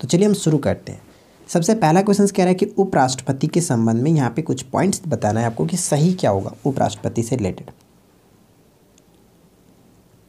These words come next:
तो राइट आंसर यहाँ पे हो जाएगा ऑप्शन डी, यानी कि उपराष्ट्रपति जो होता है वो संसद सदस्य नहीं होता, ठीक है। ऑप्शन हम डी को टिक करेंगे।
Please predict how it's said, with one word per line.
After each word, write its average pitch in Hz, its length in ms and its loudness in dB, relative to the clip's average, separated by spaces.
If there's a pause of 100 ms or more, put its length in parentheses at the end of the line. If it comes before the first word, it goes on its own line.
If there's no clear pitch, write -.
(880)
तो 135 60 0
राइट 139 220 2
आंसर 185 200 2
यहाँ 170 180 4
पे 170 100 0
हो 160 80 4
जाएगा 156 200 2
ऑप्शन 139 420 0
डी, 98 160 -4 (160)
यानी 147 200 4
कि 180 140 0
उपराष्ट्रपति 185 720 0
जो 156 160 0
होता 127 280 0
है 165 120 -4 (220)
वो 165 180 2
संसद 151 540 0
सदस्य 123 440 -2
नहीं 113 300 -2
होता, - 360 -14 (200)
ठीक - 160 -6
है। 226 80 4
ऑप्शन 151 280 0
हम 165 140 2
डी 113 160 -2
को - 160 -2
टिक - 240 -6
करेंगे। - 440 -12